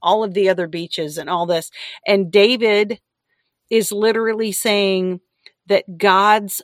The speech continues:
thoughts about us, he's saying, "Your thoughts about m-, me, God,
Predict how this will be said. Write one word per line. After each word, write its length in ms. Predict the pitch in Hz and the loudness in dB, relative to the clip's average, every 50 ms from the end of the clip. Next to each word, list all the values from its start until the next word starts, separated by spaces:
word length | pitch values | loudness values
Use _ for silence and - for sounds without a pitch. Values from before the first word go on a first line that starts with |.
| _ _ | _ _
thoughts 760 | - - - - - 202 180 185 208 240 - - - - - _ _ - | -18 -18 -14 0 2 4 4 6 4 2 0 -4 -8 -10 -10 _ _ -2
about 1080 | 196 185 170 165 151 _ - 175 156 165 170 185 214 233 247 - - _ - - - - _ _ _ _ _ _ _ _ _ _ _ _ _ _ _ _ _ _ _ _ _ _ _ _ _ _ _ _ _ | -2 -2 -2 -6 -14 _ -4 -4 -2 0 0 0 0 0 -2 -6 -8 _ -6 -6 -6 -8 _ _ _ _ _ _ _ _ _ _ _ _ _ _ _ _ _ _ _ _ _ _ _ _ _ _ _ _ _
us, 600 | 185 180 185 226 262 - - - - - - - _ | 0 2 2 0 0 -2 -6 -6 -6 -6 -8 -12 _
he's 220 | - - 214 180 - | -8 -6 -6 -4 -2
saying, 380 | - 208 190 190 180 175 170 | -2 0 0 2 0 0 -2
"Your 320 | 175 185 208 247 269 294 285 | 0 0 2 2 2 0 -2
thoughts 540 | - - - 220 196 202 254 277 - - | -4 -2 0 0 2 2 0 -2 -2 -2
about 420 | 277 262 220 254 247 247 247 - - - | -2 0 0 0 0 0 -2 -4 -6 -12
m-, 100 | - - _ _ _ _ _ | -18 -18 _ _ _ _ _
me, 560 | - 196 185 185 190 196 208 226 247 285 294 - | -6 -4 -2 0 0 0 0 -2 -2 -4 -6 -4
God, 480 | - 285 285 311 330 339 359 370 - | -2 0 0 0 0 -2 -4 -6 -10